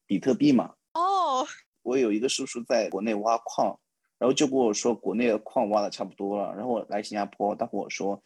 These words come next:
Speaker 1: 他告诉我几个平台可以去购买的，然后我就看了一下，他说告诉他价格，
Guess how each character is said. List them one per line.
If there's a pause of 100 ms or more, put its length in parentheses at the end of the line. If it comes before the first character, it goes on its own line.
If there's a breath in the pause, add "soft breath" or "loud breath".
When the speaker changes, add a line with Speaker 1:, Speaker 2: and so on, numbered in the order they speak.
(120 loud breath)
Speaker 1:
他
告
诉
我
几
个
平
台
可
以
去
购
买
的，
然
后
我
就
看
了
一
下，
他
说 (300 soft breath)
告
诉
他
价
格，